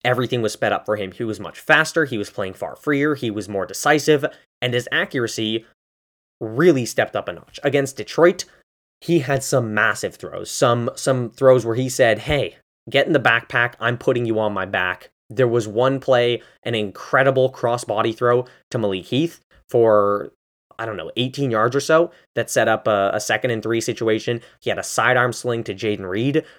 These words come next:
for a first down, had a beautiful floater to Christian Watson for a touchdown against Kansas City. His second touchdown throw to Christian Watson was one of his best of the season.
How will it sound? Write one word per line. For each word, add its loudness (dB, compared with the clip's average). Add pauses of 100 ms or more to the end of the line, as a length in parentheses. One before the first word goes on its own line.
for 4
a 6
first 0
down, 2
had -2
a 0
beautiful -4
floater 0
to -6
Christian -8
Watson 0 (280)
for 4
a 6
touchdown 4 (340)
against -4
Kansas -6
City. -2 (200)
His -8
second 0
touchdown 0
throw 2
to -4
Christian -2
Watson -2
was -4
one 2
of -8
his -2
best -2
of -8
the -6
season. -2